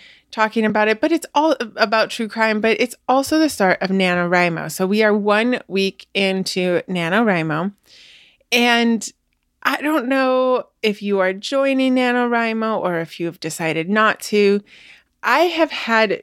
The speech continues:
very mixed feelings about NaNoWriMo throughout the year.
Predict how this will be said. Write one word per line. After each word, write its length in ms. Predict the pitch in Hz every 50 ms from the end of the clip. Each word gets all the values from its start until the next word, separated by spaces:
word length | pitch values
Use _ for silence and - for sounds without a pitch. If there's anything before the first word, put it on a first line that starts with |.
| _ _ -
very 640 | 214 214 233 262 262 269 302 294 311 339 370 349 320
mixed 400 | 302 277 262 233 - - - -
feelings 420 | - 233 214 214 208 214 208 202
about 300 | 208 196 196 190 180 170
NaNoWriMo 680 | 185 185 180 180 180 175 175 170 165 165 165 165 160 156
throughout 280 | - - 170 160 156
the 80 | - 160
year. 340 | - - 175 160 147 190